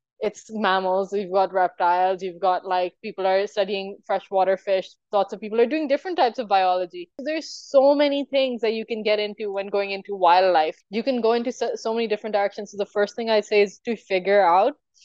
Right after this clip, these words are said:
what direction you wanna go in. For me, that was reptiles. So I started interacting with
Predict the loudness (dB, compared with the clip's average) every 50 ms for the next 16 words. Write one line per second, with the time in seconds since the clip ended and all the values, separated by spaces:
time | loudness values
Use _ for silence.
0 | _ _ _ _ 0 2 2 2 4 2 2 2 0 -2 -4 -8 -10 -10 -8 -6
1 | -6 -4 -4 -4 -2 -2 -2 -2 -4 -8 -6 -6 -4 -2 -2 -2 0 2 2 2
2 | 2 2 0 0 -2 -4 -4 -4 -6 -6 -6 -6 -8 -10 -14 _ _ -2 2 4
3 | 6 8 6 6 6 6 8 8 8 8 6 4 2 2 4 4 6 6 6 4
4 | 2 0 0 0 2 2 2 2 2